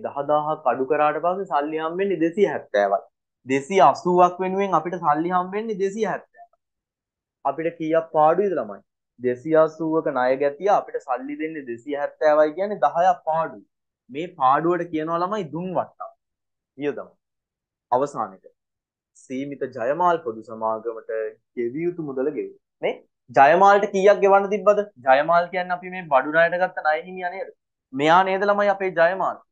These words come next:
මෙයාගෙන් නේද බඩු ණයට ගත්තේ කලින් සැරේ? ගෙවිය යුතු මුදල ගෙව්වලු. එහෙනම් මේ හාරසිය නේද ගෙවන්නේ? ජයමාල් කියන ණය හිමියා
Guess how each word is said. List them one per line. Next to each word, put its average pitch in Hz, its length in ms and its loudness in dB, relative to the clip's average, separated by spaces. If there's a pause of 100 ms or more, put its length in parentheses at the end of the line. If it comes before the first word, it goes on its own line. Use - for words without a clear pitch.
(100)
මෙයාගෙන් 147 440 0
නේද 185 180 -8
බඩු 170 220 -2
ණයට 170 260 0
ගත්තේ 185 260 -4
කලින් 165 220 -8
සැරේ? 110 240 -14 (460)
ගෙවිය 143 340 -4
යුතු 190 180 -4
මුදල 196 280 0
ගෙව්වලු. 180 420 0 (100)
එහෙනම් 151 260 -6
මේ 160 180 -4
හාරසිය 165 520 0
නේද 175 160 -8
ගෙවන්නේ? 175 440 -4 (400)
ජයමාල් 160 840 0
කියන 170 280 -6
ණය 135 400 -6
හිමියා 151 500 -4